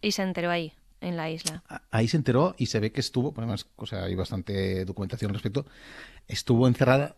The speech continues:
Speaker 2: encerrado dos días en su habitación sin hablar con nadie, destrozado. Y de hecho, cuando estaba ya en su exilio definitivo en Santa Elena, sus palabras en el lecho de muerte fueron: "Francia,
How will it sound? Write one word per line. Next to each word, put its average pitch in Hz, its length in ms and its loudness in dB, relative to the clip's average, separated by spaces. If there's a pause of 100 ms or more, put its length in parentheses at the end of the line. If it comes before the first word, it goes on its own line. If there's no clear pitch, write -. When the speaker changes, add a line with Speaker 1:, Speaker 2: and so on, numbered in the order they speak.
(120)
Speaker 2:
encerrado 123 440 4
dos 123 240 8
días 135 180 8
en 143 60 8
su - 100 4
habitación 117 460 2
sin 123 160 2
hablar 110 160 0
con 107 160 -4
nadie, 127 440 -4
destrozado. 104 760 -2 (580)
Y 110 120 -2
de 110 40 4
hecho, 170 340 -2
cuando 101 260 2
estaba 117 280 4
ya 117 300 4
en 95 100 0
su 107 220 -2
exilio 113 420 2
definitivo 110 500 2
en 98 100 0
Santa 101 280 0
Elena, 113 400 4 (760)
sus - 200 -6
palabras 139 360 4
en 131 80 8
el 107 100 4
lecho 131 220 2
de 110 80 6
muerte 123 440 4
fueron: 104 460 4 (220)
"Francia, 135 600 4